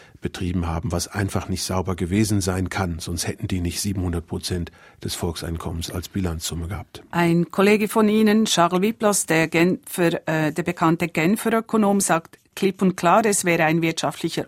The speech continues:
Speaker 2: Unsinn, wenn man Zypern beziehungsweise diese beiden überschuldeten zypriotischen Großbanken retten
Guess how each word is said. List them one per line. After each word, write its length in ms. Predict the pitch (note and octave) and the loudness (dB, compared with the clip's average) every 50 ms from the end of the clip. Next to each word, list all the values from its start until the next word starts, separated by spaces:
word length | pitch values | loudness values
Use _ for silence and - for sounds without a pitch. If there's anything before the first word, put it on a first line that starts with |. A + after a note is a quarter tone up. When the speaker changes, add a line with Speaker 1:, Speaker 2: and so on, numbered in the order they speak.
| _ _ | _ _
Speaker 2:
Unsinn, 640 | - G3 G#3+ B3 C4+ C#4+ - - D4+ C#4 C4 C4+ - - - - - - - - _ | -2 4 6 8 6 6 6 2 4 4 4 4 2 -2 -8 -16 -16 -16 -18 -8 _
wenn 220 | - G3+ G3+ G3+ | 0 2 2 4
man 320 | F#3+ F#3 G3 G3 - - | 4 4 2 2 0 -2
Zypern 400 | - - A3+ A#3 - - A#3 G3+ | -2 -2 -2 -2 2 2 2 2
beziehungsweise 680 | F3 F3+ F3+ - G#3+ F#3+ F#3 - - E3+ F3 F3 - F3 | 4 2 0 0 0 2 2 4 4 4 4 4 2 0
diese 260 | E3+ F3 E3 - E3+ | 0 0 -2 -2 0
beiden 380 | - D#3 D3+ D#3+ E3+ - F3+ | 0 0 0 0 0 0 0
überschuldeten 840 | E3+ - E3 E3 E3+ - F3 E3 F3 F#3 F3+ - E3+ F3 E3+ D#3 - | 0 0 0 -2 -4 -4 -4 -4 -4 -6 -4 -2 0 0 0 0 0
zypriotischen 680 | - - E3+ - - D#3+ E3 E3+ - - - F#3 E3+ D#3+ - - - - - _ _ | -2 -4 -2 -2 -2 -2 -2 -2 -4 -4 -2 -2 -2 -2 -6 -12 -18 -18 -20 _ _
Großbanken 680 | - E3 F#3 G3 - - - D3+ D#3+ F3 E3 - E3 C#3+ | 0 2 2 2 2 2 4 4 4 4 2 2 0 0
retten 560 | - - C#3 D#3+ E3+ A3+ - - B3 A3 | 0 -2 -4 -4 -4 -4 0 4 4 4